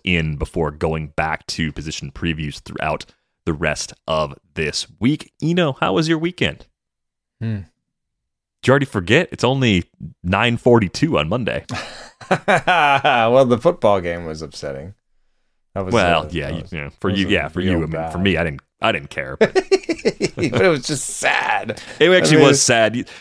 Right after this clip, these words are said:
Speaker 1: you don't want to see a season ever end like that for anybody.
Speaker 2: Fourth string quarterback gets hurt. <laughs> Their, their third string quarterback has to come back in and can't throw. It was just like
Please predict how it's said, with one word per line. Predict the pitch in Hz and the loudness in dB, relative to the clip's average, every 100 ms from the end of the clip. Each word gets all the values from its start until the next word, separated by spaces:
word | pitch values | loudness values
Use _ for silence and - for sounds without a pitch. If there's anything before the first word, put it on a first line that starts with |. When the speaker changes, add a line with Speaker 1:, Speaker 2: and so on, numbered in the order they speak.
| _ | _
Speaker 1:
you | 175 | 2
don't | 165 | 4
want | 160 | 4
to | 151 | 2
see | - 143 | 2 2
a | 117 | 4
season | - 135 117 113 95 - _ _ _ - | 4 4 4 2 -2 -12 _ _ _ -2
ever | 120 117 | 2 2
end | 101 104 | 2 2
like | 101 90 | 2 2
that | 87 85 | 0 2
for | 90 | 2
anybody. | 82 76 73 | 0 -4 -2
Speaker 2:
Fourth | 127 147 | 2 2
string | - - - 143 107 | 2 -2 0 0 0
quarterback | - 131 113 139 120 131 117 - | 2 4 6 4 4 0 -2 -2
gets | 143 - - | -4 -4 -2
hurt. | 127 - 143 - _ - | -2 -2 -6 -8 _ -16
<laughs> | - - - | -14 -14 2
Their, | 180 | 4
their | 127 110 123 117 | 4 4 4 4
third | - 120 135 135 | 2 4 4 4
string | - 143 | 4 2
quarterback | 123 143 139 120 131 | 4 6 6 6 2
has | 117 107 | 2 0
to | 120 | -2
come | - 127 | 0 2
back | 123 123 123 | 4 4 2
in | 127 | 0
and | 110 | 0
can't | - 117 107 | 0 0 0
throw. | - 101 104 113 | -4 0 2 2
It | 110 | -2
was | 107 101 | -8 -10
just | 98 107 | -4 -2
like | 92 | -2